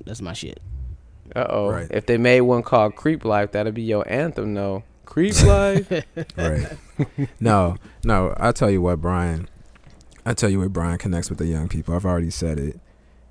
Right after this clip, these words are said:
Speaker 3: He is in this phone shit. He's in this social media stuff. Like,
Speaker 2: Ah,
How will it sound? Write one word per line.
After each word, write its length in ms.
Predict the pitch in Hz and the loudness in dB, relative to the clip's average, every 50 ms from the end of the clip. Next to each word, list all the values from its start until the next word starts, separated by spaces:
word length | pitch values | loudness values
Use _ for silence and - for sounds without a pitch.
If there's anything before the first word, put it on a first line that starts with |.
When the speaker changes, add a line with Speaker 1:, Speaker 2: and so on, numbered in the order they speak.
| - - - - - _ _ _ - _ _ - | -20 -20 -20 -20 -20 _ _ _ -20 _ _ -12
Speaker 3:
He 500 | - - 113 101 101 101 101 95 95 - - | -6 -2 0 2 2 2 2 2 0 -2 -2
is 400 | 85 92 87 85 85 82 78 - - | -2 0 0 0 0 -2 -4 -6 -6
in 200 | - 90 90 87 | -4 -2 0 0
this 200 | 85 87 85 - | 0 0 -2 -2
phone 340 | - - 82 80 80 80 80 | -4 -4 -4 -2 -4 -4 -6
shit. 380 | - - - 76 71 73 76 - - 90 | -6 -6 -6 -4 -4 -6 -8 -8 -10 -8
He's 260 | 95 92 87 82 85 | -4 -4 -4 -2 -2
in 160 | 82 82 82 | -2 -2 -2
this 220 | 82 80 78 - | -2 -4 -4 -4
social 320 | - 90 87 87 - - 85 | -4 -4 -4 -4 -4 -4 -4
media 340 | 82 80 80 78 78 67 80 | -2 -2 -2 -2 -2 -2 -4
stuff. 460 | - - - 73 65 67 92 - - | -4 -6 -6 -6 -4 -6 -6 -8 -6
Like, 160 | - - 101 104 | -6 -4 -2 -2
Speaker 2:
Ah, 680 | 104 104 107 107 107 104 107 107 104 101 95 95 104 | -2 -2 -2 -2 -2 -2 -2 -2 -4 -4 -4 -6 -8